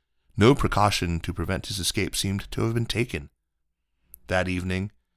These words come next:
dressed in civilian clothes along with members of his entourage, the Dalai Lama fled the palace and the capital. He has yet to return. In the days that followed,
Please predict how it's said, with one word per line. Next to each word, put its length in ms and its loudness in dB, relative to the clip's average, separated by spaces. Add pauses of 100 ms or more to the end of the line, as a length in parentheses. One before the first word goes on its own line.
dressed 360 4
in 100 2
civilian 480 2
clothes 480 0
along 280 0
with 160 -4
members 360 -2
of 80 -2
his 140 -2
entourage, 600 -4 (520)
the 100 0
Dalai 340 6
Lama 380 2 (300)
fled 300 0
the 80 0
palace 600 -2 (140)
and 220 -4
the 40 -4
capital. 520 -8 (840)
He 280 -2
has 320 0
yet 340 -2 (120)
to 120 -8
return. 540 -8 (1800)
In 140 8
the 80 6
days 300 8
that 160 -2
followed, 440 4